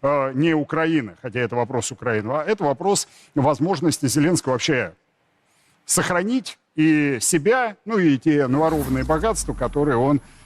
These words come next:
завладел за последние годы. Но с точки зрения, а, развития мира очень важно, я перехожу вот к этому большому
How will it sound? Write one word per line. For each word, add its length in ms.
завладел 540
за 340
последние 640
годы. 340
Но 260
с 80
точки 340
зрения, 720
а, 200
развития 460
мира 240
очень 320
важно, 560
я 280
перехожу 500
вот 180
к 60
этому 380
большому 640